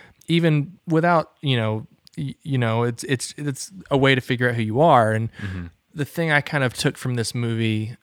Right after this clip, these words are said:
Speaker 1: I think, uh, re-, regarding, like, a broad stroke is, like, I feel like <laughs> originally before, like, before living in the shoes of this eighth grade kind of girl, like,
Speaker 2: Mm-hmm.
Speaker 1: my gut reaction would have been to say,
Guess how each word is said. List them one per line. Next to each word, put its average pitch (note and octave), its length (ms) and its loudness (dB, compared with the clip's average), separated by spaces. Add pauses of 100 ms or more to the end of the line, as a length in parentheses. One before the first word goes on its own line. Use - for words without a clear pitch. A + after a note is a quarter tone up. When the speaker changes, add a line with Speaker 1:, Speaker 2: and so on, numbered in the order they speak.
Speaker 1:
I A2+ 100 -6
think, - 720 -6 (640)
uh, C3 120 -4 (200)
re-, C3 160 -2 (140)
regarding, A#2+ 520 0
like, A2 200 -4
a A2+ 40 -2
broad A2 440 -2
stroke G#2+ 480 -4
is, G#2 120 -8
like, G#2 280 -6 (520)
I B2+ 140 -2
feel D3+ 380 -2
like B2 420 -2 (100)
<laughs> A#2 220 -6 (440)
originally C3 580 0
before, B2 400 -2
like, A2+ 360 -2 (220)
before C3 440 -2
living C3 600 -2
in A#2+ 280 -2
the A#2 60 -2
shoes A#2 380 -2
of A2+ 80 -6
this A2 300 -6
eighth A#2 240 -2
grade A2+ 400 -4
kind A#2 180 -4
of A2 80 -6
girl, A2+ 320 -2
like, G#2+ 300 -4 (280)
Speaker 2:
Mm-hmm. A#2 120 -4
Speaker 1:
my A#2 160 4
gut A#2 320 0
reaction A2+ 560 -2
would A2 120 -4
have G#2+ 120 -8
been A2 180 -4
to G#2+ 80 -6
say, G#2+ 480 -4